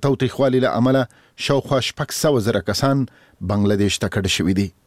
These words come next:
بنګلادیش ته د لکونو روهینګیا مسلمانانو کډه کېدل په تیرو څو لسیزو کې په اسیا کې د کډوالۍ تر ټولو لویه څپه بلل کیږي. آنګ سان سوچي وروسته تر هغې راخین ته ځي چې نړیوالې ټولنې د روهینګیا پر وړاندې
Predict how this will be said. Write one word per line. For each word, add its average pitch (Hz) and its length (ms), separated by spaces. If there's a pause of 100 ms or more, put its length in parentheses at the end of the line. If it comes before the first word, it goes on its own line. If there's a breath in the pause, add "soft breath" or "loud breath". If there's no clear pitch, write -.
(580 soft breath)
بنګلادیش 107 500
ته 104 140
د 104 100
لکونو 123 340
روهینګیا 110 420
مسلمانانو 110 640
کډه 104 240
کېدل 113 320
په 117 180
تیرو 139 220
څو 139 220
لسیزو 151 360
کې 156 100 (500 loud breath)
په 131 180
اسیا 170 240
کې 110 280
د 95 120
کډوالۍ 113 500
تر 117 120 (120)
ټولو 127 320
لویه 131 240 (380)
څپه 123 280 (120)
بلل 98 280
کیږي. 98 260 (920 loud breath)
آنګ 147 220
سان 135 180
سوچي 139 320
وروسته 139 320
تر 110 160
هغې 127 260
راخین 135 320
ته 127 100
ځي 117 140
چې 139 100 (460 soft breath)
نړیوالې 123 420 (100)
ټولنې 120 340 (200)
د 123 140
روهینګیا 131 400
پر 123 140
وړاندې 131 280